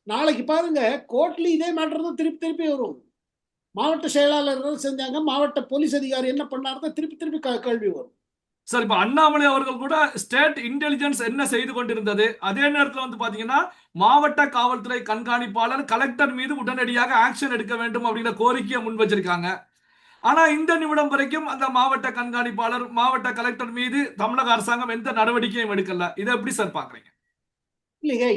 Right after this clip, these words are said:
Speaker 1: இதுவரையில், அ, டி எம் கே அரசோட போக்கு எப்படி இருக்குதுன்னா ரொம்ப கிளியரா இருக்கு. விஜய் தான்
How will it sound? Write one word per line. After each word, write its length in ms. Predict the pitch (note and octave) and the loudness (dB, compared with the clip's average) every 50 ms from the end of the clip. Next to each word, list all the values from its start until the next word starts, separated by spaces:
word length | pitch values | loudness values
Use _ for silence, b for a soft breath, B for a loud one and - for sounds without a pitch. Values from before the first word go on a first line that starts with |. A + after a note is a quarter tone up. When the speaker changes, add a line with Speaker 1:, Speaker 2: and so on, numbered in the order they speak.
| F#3+ G#3 | 0 -2
Speaker 1:
இதுவரையில், 580 | G3+ B3+ B3+ B3 B3+ C4 C4+ C#4+ C#4+ C#4+ C#4+ C#4 C4+ C4+ C4 | 0 0 2 4 4 4 4 2 0 0 -2 -4 -6 -8 -8
அ, 180 | B3+ B3 A3+ G#3+ G#3 G3+ G3 F#3+ F#3 F#3 F#3 F#3 F#3 F3 F3 F3+ F3+ E3+ _ | -6 -4 -4 -4 -4 -4 -6 -8 -8 -10 -10 -12 -12 -12 -12 -14 -16 -14 _
டி 100 | G#3+ B3 | -4 -2
எம் 200 | C#4 C#4 B3+ - | -2 -2 -2 -2
கே 60 | B3+ A#3 A3 | -2 -2 -2
அரசோட 420 | A3+ A3 - - A3 A3 G#3+ G3+ G3 G3 F#3+ F3+ F3+ F3+ - | -2 -4 -6 -6 -4 -4 -4 -4 -6 -6 -6 -6 -8 -8 -2
போக்கு 260 | A#3 B3 B3 B3 B3 G#3+ | -2 -2 -2 -2 -4 -6
எப்படி 220 | F#3+ F#3+ G3 G#3 G3+ | -4 -4 -6 -6 -6
இருக்குதுன்னா 460 | F#3+ F3 F3+ E3 F3+ E3+ F3+ F3 D#3+ - - - _ _ _ _ _ _ _ _ | -6 -6 -8 -8 -8 -10 -10 -10 -12 -12 -16 -20 _ _ _ _ _ _ _ _
ரொம்ப 120 | - A#3+ A#3 - | -10 -10 -8 -6
கிளியரா 280 | A3 G#3+ G#3+ G#3+ G3 F3 | -2 -2 0 0 -2 -4
இருக்கு. 200 | - - - - _ _ _ _ _ _ _ _ _ _ _ _ _ _ _ _ _ _ _ _ _ _ _ _ | -6 -10 -18 -20 _ _ _ _ _ _ _ _ _ _ _ _ _ _ _ _ _ _ _ _ _ _ _ _
விஜய் 420 | - F3+ F#3 F3+ D#4 D4+ D4+ D4 D4 | -8 -6 0 4 4 4 6 4 4
தான் 160 | D#4 D#4 - | 2 2 2